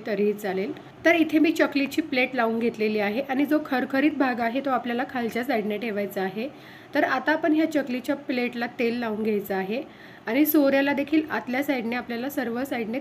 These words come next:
तेल लावून घ्यायचं आहे, जेणेकरून जे पीठ आहे आपलं ते सोऱ्याला चिटकणार नाही अशा पद्धतीने. तर व्यवस्थित असं आपण तेल लावून घेणार आहोत. त्यानंतर पिठाचा आपल्याला एक गोळा घ्यायचा आहे आणि पुन्हा त्याला हातावर व्यवस्थित असं एकदा मळून घ्यायचं आहे अशा पद्धतीने.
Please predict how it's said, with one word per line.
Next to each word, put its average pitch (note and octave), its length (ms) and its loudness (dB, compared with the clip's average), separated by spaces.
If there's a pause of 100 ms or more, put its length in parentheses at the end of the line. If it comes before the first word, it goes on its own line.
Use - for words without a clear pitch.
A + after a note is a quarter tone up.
तेल B3 200 0
लावून A3 200 -2
घ्यायचं G#3 280 0
आहे, G#3 200 -2
जेणेकरून A#3 540 -2
जे C4 120 -4
पीठ B3 280 -8
आहे A3 180 -2
आपलं G#3+ 260 -4 (100)
ते D4+ 80 2
सोऱ्याला A3+ 420 -2
चिटकणार G#3+ 580 -4
नाही G3 280 -4
अशा G#3+ 280 -6
पद्धतीने. F#3+ 600 -2 (1200)
तर B3+ 60 -2
व्यवस्थित B3 500 0
असं D4+ 200 2
आपण C#4 220 0 (100)
तेल A3 180 2
लावून A3 220 -2
घेणार G3+ 320 0
आहोत. G3+ 240 -2 (1120)
त्यानंतर D4+ 440 6
पिठाचा C#4+ 480 0
आपल्याला C#4+ 280 0
एक C#4 100 0
गोळा A3+ 300 2
घ्यायचा A#3 360 0
आहे A3 200 -2
आणि A3 200 -2
पुन्हा B3+ 300 -2
त्याला C#4 220 -2
हातावर A3+ 400 -2
व्यवस्थित A3 500 -2
असं B3+ 220 -6
एकदा A3+ 240 -6
मळून G#3+ 360 0
घ्यायचं G3+ 320 -2
आहे F#3+ 200 -4
अशा G#3 280 -4
पद्धतीने. G3+ 640 -6